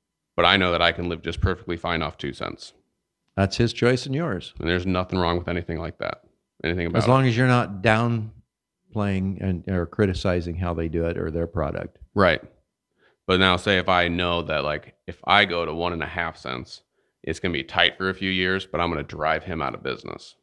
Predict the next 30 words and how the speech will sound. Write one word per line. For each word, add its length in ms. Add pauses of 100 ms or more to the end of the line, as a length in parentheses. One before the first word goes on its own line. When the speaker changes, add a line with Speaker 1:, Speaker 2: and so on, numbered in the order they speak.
(280)
Speaker 2:
If 60
Speaker 1:
He's 40
Speaker 2:
that's 140
Speaker 1:
not 120
Speaker 2:
your 100
Speaker 1:
gonna 80
be 60
able 100
to 80
compete, 420
Speaker 2:
but 60
Speaker 1:
and 80
then 60
Speaker 2:
then 100
Speaker 1:
I'll 40
Speaker 2:
the 100
Speaker 1:
take 200
his 140
business. 580
Speaker 2:
Your 100
intention's 560
not 200
Christian. 360 (200)
Speaker 1:
Right. 260 (440)
Okay. 340 (960)
I 80
see 140
how 80
that's 200
saying. 300